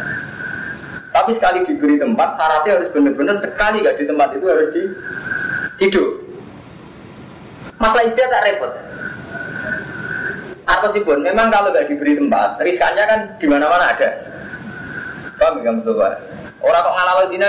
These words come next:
buatan di mana-mana ada. Tapi dasar maling, atau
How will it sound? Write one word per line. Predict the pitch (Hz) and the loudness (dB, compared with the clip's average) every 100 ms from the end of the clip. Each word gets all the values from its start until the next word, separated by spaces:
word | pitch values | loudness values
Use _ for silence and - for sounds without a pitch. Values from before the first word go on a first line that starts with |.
| 196 | 2
buatan | 156 143 | 2 2
di | 143 | 2
mana-mana | 139 160 151 - - | 2 2 2 -4 -8
ada. | - - - - - - - - - | -12 -16 -16 -16 -16 -14 -12 -4 -2
Tapi | 175 233 | 2 0
dasar | - 113 107 131 131 165 160 - - - - - - - | 0 -2 2 4 4 4 2 0 -8 -14 -12 -12 -14 -4
maling, | 135 131 165 113 107 | 0 2 2 2 2
atau | 110 | 4